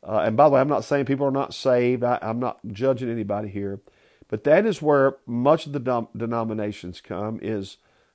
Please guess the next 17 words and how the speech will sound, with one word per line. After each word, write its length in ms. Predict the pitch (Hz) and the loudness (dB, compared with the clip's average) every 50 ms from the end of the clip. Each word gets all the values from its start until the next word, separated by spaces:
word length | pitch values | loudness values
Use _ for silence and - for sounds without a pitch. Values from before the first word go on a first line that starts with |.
| _ _ _ | _ _ _
by 200 | - 117 110 101 | 2 2 2 2
a 40 | - | 0
statement 480 | - - - 123 127 123 - 123 131 151 | -4 -4 0 0 0 0 0 -2 -2 -2
of 80 | 147 | -4
faith 400 | - - - 110 110 113 120 113 | -6 -2 0 0 2 0 -2 -4
and 100 | - 78 | -6 -8
what 140 | 107 113 - | -6 -6 -4
they 100 | 113 127 | -4 -4
believe 260 | 135 120 117 120 117 | -4 -2 -4 -4 -4
about 280 | 120 110 120 113 - - | -2 0 0 -2 -2 -4
salvation. 720 | - 110 110 117 120 110 92 95 92 - - 95 - - _ _ _ _ _ _ _ _ _ _ _ _ _ _ _ _ _ _ | -4 -2 0 0 0 0 -4 -4 -6 -10 -14 -14 -14 -14 _ _ _ _ _ _ _ _ _ _ _ _ _ _ _ _ _ _
A-, 140 | - 139 - | -2 2 2
and 200 | 139 135 123 117 | 2 2 2 2
then 480 | 131 143 143 151 156 160 160 160 156 - - _ _ | 2 4 4 6 4 4 2 0 -4 -6 -12 _ _
it 140 | 117 139 - | -4 -4 0
goes 360 | - 139 139 147 147 135 117 | 2 4 4 4 4 2 -2
in 400 | - 123 143 139 135 131 127 | -4 -2 0 0 0 0 -2